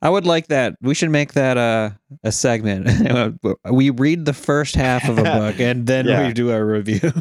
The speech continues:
Speaker 1: <laughs>
Speaker 2: Wait, no, no. How about I read the first half, and then you read the second half, or, like, we roll,
Speaker 1: I'm not
Speaker 2: roll
Speaker 1: gonna
Speaker 2: dice
Speaker 1: re-,
Speaker 2: to see who
Speaker 1: I ain't
Speaker 2: reads
Speaker 1: gonna read
Speaker 2: it?
Speaker 1: the second <laughs> half of any of these fucking
Speaker 2: What?
Speaker 1: books. No.
Speaker 2: No, 'cause that's great, 'cause you get to see the ending, but then you don't know what the hell.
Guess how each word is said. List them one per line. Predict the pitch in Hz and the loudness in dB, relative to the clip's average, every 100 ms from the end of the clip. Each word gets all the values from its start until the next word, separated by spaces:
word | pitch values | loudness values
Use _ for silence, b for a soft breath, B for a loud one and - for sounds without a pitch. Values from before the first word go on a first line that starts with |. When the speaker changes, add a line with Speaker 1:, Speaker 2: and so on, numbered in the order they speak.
| - | -10
Speaker 1:
<laughs> | _ _ - | _ _ -2
Speaker 2:
Wait, | 165 | 0
no, | 165 165 | 0 -2
no. | 151 | -2
How | 117 139 | -2 -2
about | 151 147 190 | -2 -2 -2
I | 127 | -2
read | 151 156 139 | -2 -4 -6
the | 120 | -8
first | - 139 139 | -2 -2 -2
half, | 117 104 98 | -4 -2 -4
and | 104 | -6
then | 101 | -6
you | 98 104 | -4 -2
read | 123 | -2
the | 104 | -2
second | - 113 104 | 0 0 0
half, | 98 | -2
or, | 101 | 0
like, | 107 107 | 0 -2
we | 107 | -4
roll, | 92 117 | 0 2
Speaker 1:
I'm | 135 | 2
not | 151 | 2
Speaker 2:
roll | 139 | 0
Speaker 1:
gonna | 160 - 135 | 0 -2 -2
Speaker 2:
dice | 139 | -4
Speaker 1:
re-, | |
Speaker 2:
to | - | -6
see | - | -4
who | 120 | -2
Speaker 1:
I | 139 | 0
ain't | 127 | 0
Speaker 2:
reads | 120 | 0
Speaker 1:
gonna | 110 | 0
read | 113 | -2
Speaker 2:
it? | 110 | -2
Speaker 1:
the | 104 | -4
second | - - - - | -2 -2 0 0
<laughs> | |
half | 135 - - | 0 -2 -4
of | 110 | -4
any | 123 135 | -4 -2
of | 143 | -2
these | 147 - - | -4 -6 -2
fucking | 107 104 | -2 0
Speaker 2:
What? | 101 254 311 | 0 2 0
Speaker 1:
books. | - - - | -2 -8 -8
No. | 156 156 | -6 -6
Speaker 2:
No, | 156 180 | -4 -2
'cause | 165 127 | -4 -4
that's | 151 | -4
great, | 127 135 185 123 | -2 -2 -2 -4
'cause | 117 | -8
you | |
get | 127 | -8
to | 123 | -6
see | 143 | -4
the | 117 | -2
ending, | 113 147 127 95 90 | 0 0 0 -2 -2
but | 90 | -4
then | 101 107 | -2 -2
you | |
don't | 107 110 | -2 -2
know | |
what | 104 | -4
the | 104 | -4
hell. | 87 107 110 107 98 - | -2 0 2 0 -2 -8